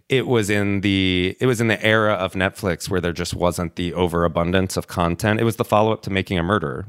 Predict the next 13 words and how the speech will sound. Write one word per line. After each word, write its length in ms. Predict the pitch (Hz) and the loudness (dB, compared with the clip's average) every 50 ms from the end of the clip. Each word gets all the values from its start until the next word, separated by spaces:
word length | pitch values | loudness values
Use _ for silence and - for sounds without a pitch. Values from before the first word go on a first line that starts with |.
| - - | -12 -8
It 120 | - 98 | -6 -4
was, 220 | 82 92 85 - - _ _ | -2 -4 -4 -6 -10 _ _
it 120 | - 104 92 | -4 -4 -2
was 200 | 90 87 - - | -2 -4 -4 -2
the 100 | 95 92 | -2 0
next 420 | 90 90 87 - - - - - _ _ | 0 0 -2 -2 -6 -12 -12 -12 _ _
true 220 | - - - 117 | -8 -4 -4 -4
crime 300 | - - 95 82 73 73 | 0 0 0 0 0 0
series 440 | - - 95 85 78 78 80 78 - | -2 0 0 0 2 0 0 -2 -2
on 160 | - 85 87 | -2 -2 0
Netflix 460 | 85 87 87 - - - 82 - - - - | 2 0 0 0 -2 -4 -4 -4 -4 -2 -2
after 280 | 87 82 - - 85 76 | -2 0 0 -2 -2 0
that. 260 | 78 76 71 - - | 0 0 0 -2 -6